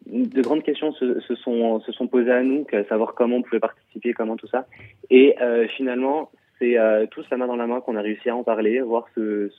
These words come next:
ce qu'on, ce que chacun a vécu. Parce que finalement, cet attentat, euh, comme tout le monde le sait, n'a pas touché que Toulouse, mais a touché toute la, tous les Juifs de France, et je pense même, j'irai plus loin, tous, tous les Français finalement. Une école de la République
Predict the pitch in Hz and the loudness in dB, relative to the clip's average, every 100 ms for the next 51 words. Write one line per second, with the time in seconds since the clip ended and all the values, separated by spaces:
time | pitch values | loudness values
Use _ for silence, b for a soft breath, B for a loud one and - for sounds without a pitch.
0 | - 107 98 92 104 - 101 92 90 90 | -6 -4 -4 -8 -12 -10 -6 -4 -6 -8
1 | 92 101 - 104 107 107 120 110 107 101 | -10 -12 -10 0 2 4 2 2 0 0
2 | 131 - B B B B - 110 117 123 | -4 -6 B B B B 0 2 2 2
3 | 120 127 131 131 117 107 113 107 117 117 | 2 4 4 2 0 0 0 0 0 0
4 | - 101 95 92 98 101 - 117 113 113 | -2 -2 -2 -2 -4 -4 -4 -2 0 -2
5 | - 123 120 - 101 98 110 104 110 - | 2 2 2 -2 -6 -2 -2 -2 -4 -4
6 | 110 107 120 - 117 131 110 95 - - | -4 -2 -4 -2 -2 -2 -4 -6 -6 -8
7 | 98 - 123 107 98 92 90 87 92 104 | -8 -8 -2 0 2 0 -4 -6 -12 -16
8 | - - 110 107 127 110 120 - 123 - | -16 -6 -2 0 -2 -2 -2 0 -2 -2
9 | - 101 104 110 - 117 113 95 95 101 | -6 -2 0 -2 -2 -2 -2 -4 -8 -2
10 | 104 - 107 113 110 - - 113 110 101 | -2 -2 -2 0 -2 -6 -12 -6 -4 -6
11 | - - 107 110 107 143 - - 104 123 | -8 -4 -2 0 0 0 -2 -4 -4 -4
12 | _ - 208 196 104 98 101 101 101 113 | _ -6 -4 2 2 2 2 0 -4 -6
13 | - | -6